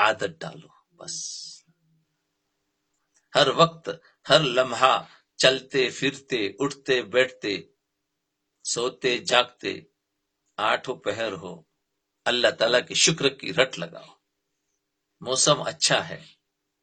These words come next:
तो क्या कर, अल्लाहुम्मा लकल हम्दु व लकश शुक्र। आज दर्स में बैठने की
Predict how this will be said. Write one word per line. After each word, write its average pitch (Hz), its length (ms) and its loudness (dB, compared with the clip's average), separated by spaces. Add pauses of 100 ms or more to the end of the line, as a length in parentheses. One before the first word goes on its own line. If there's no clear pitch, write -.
तो 101 80 -10
क्या 120 180 2
कर, 113 180 -10
अल्लाहुम्मा 117 540 -2
लकल 127 320 -2
हम्दु 135 340 -2
व 139 80 -2
लकश 139 340 -4
शुक्र। - 300 -6 (1700)
आज 123 220 -2
दर्स 131 300 0
में 131 120 -8
बैठने 127 300 -6
की 131 120 -12